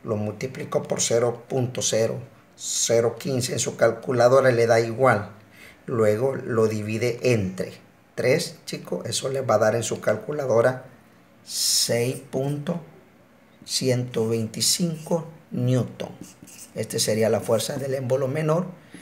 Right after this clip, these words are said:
Que ustedes lo puede-, lo podrían aproximar a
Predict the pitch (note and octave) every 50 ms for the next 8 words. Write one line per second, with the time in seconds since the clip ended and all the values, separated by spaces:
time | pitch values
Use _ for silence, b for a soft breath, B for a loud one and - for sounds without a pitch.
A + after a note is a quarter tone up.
0 | B B B B B B B B - - F#3 F3+ F#3 - D#3+ D3+ D3+ D#3+ D#3 D#3
1 | D#3 D#3 D#3 - C#3 C3+ C3 C3 B2+ B2+ C3 C3 B2+ B2+ - C3 B2 B2+ B2+ B2+
2 | C3 C3 C3 C3 C3 C#3 D#3 - B B B B B B B - - E3+ C3+ -
3 | - - A#2+ A#2+ B2 C3 C3+ D#3+ F3 F3+